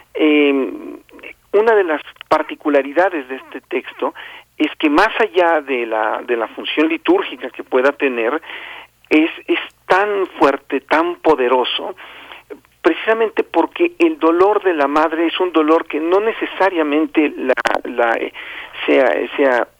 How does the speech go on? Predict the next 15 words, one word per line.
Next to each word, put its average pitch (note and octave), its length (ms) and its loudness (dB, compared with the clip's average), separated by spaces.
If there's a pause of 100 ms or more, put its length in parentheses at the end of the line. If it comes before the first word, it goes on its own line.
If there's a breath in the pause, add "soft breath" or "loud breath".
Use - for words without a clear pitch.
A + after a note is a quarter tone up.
un E3 220 2
dolor C#3 380 2
religioso, B2 640 -2
¿no? G#2+ 180 0
El B2+ 140 0
dolor A#2+ 260 2
religioso D3+ 460 -4
es C3+ 140 -4
algo, C#3 400 2
algo B2+ 580 2 (400 loud breath)
que G#2 260 -4
evidentemente, B2+ 880 -2
eh, - 560 -12 (320)
viene C3+ 380 0
implícito, C#3 880 -2